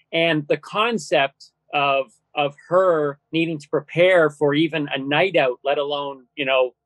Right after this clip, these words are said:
a ten-day tour, and realizing that she doesn't just need them. I guess my mindset previously would have been, "Oh, just, like, don't worry about it. Just smoke it later.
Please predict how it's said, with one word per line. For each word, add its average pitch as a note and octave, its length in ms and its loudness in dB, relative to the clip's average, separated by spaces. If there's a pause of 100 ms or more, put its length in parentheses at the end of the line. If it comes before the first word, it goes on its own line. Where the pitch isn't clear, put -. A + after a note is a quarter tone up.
a B2+ 120 -2
ten-day C#3+ 520 0
tour, D#3 520 0 (200)
and C#3+ 160 -4
realizing D3+ 640 2
that C3+ 200 -4 (600)
she - 180 -10
doesn't A3+ 280 2
just G3 180 -2
need F3 300 -2
them. E3 360 -2 (240)
I E3 80 0
guess A3+ 180 -2
my A#3 160 0
mindset E3+ 460 -2 (140)
previously F3 500 -2
would D3 160 0
have D3 80 -4
been, D3 220 0 (360)
"Oh, E3+ 200 -2
just, G#3+ 240 -14
like, F#3 180 -6 (160)
don't A#3+ 140 2
worry C#4+ 100 4
about G#3 160 2
it. - 40 -6
Just G3+ 200 -6
smoke A#3+ 300 0
it A3+ 100 0
later. F3+ 540 -4